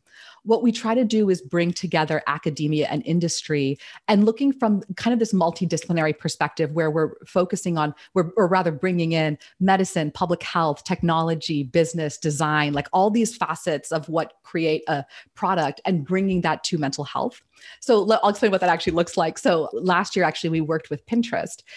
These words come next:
And what we did with them is we, what, what we realized rather first with Pinterest is that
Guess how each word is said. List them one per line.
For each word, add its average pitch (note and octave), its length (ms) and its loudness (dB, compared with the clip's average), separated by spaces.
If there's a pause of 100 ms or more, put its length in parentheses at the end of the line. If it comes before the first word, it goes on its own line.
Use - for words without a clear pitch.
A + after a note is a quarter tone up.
(280)
And F3+ 360 4
what F3+ 200 0
we F3 280 0
did G#3 260 -2
with A3 160 -2
them D#3+ 240 0
is D3+ 260 -2
we, D#3+ 420 -2
what, F#3 340 -2
what F3 120 2
we F3 120 2
realized F#3 340 0
rather D3 300 -2
first E3 180 -2
with - 140 -8
Pinterest D#3+ 420 -4
is D3+ 120 -4
that D3+ 220 0